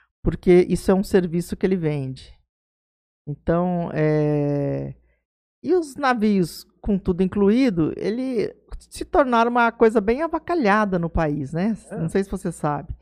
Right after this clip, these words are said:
Speaker 1: Mas assim, as pessoas bebiam, perdiam noção, era brigas, era um... assim,
Speaker 2: É.
Speaker 1: não tinha noção, né? Um
Speaker 2: Eu tenho muito desse negócio de cruzeiro all inclusive.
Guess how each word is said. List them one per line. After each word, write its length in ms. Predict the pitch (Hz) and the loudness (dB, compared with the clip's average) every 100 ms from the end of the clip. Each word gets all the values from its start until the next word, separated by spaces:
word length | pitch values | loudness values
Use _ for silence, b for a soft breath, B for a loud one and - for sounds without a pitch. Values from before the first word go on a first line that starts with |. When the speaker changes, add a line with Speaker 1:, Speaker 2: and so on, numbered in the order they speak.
| b b b - | b b b -8
Speaker 1:
Mas 180 | 202 | -4
assim, 520 | 277 - 233 180 160 - | -6 -6 -4 -4 -4 -6
as 160 | 170 | -6
pessoas 300 | - 226 214 196 | -4 -2 -2 2
bebiam, 600 | 226 185 202 190 180 170 | 2 2 0 2 2 2
perdiam 380 | 180 170 175 | -2 0 -2
noção, 760 | 175 190 - 202 190 185 185 175 b b _ | -2 -4 -4 -2 0 -2 -4 -8 b b _
era 340 | 160 165 165 156 | -2 2 4 2
brigas, 920 | 143 180 208 196 170 190 180 - _ b b b | 2 4 4 2 2 2 2 0 _ b b b
era 200 | - 170 | -6 -2
um... 400 | 175 175 165 160 - _ - - - - - - | -2 -4 -6 -10 -14 _ -20 -20 -18 -14 -10 -6
assim, 460 | 233 - 269 196 | -4 -2 0 0
Speaker 2:
É. 20 | |
Speaker 1:
não 1500 | 165 104 - - - _ - - - _ _ _ _ _ 571 | -4 -10 -18 -20 -20 _ -12 -12 -20 _ _ _ _ _ -14
tinha 240 | - 508 480 | -6 -4 -4
noção, 560 | 427 - - 233 170 | -6 0 4 6 4
né? 420 | 156 190 233 214 - _ _ 226 _ _ - | 2 2 2 -2 -8 _ _ -20 _ _ -12
Um 320 | 220 254 202 175 _ _ _ _ 131 | -10 -6 -8 -8 _ _ _ _ -8
Speaker 2:
Eu 80 | |
tenho 160 | 127 175 | -4 -2
muito 240 | 165 165 | -2 -6
desse 240 | 147 139 139 | -6 -6 -6
negócio 300 | 123 123 117 | -6 -6 -6
de 60 | 120 | -10
cruzeiro 520 | 131 120 113 120 127 | -8 -8 -4 -4 -4
all 120 | 135 | -6
inclusive. 500 | 147 117 107 104 | -10 -14 -14 -14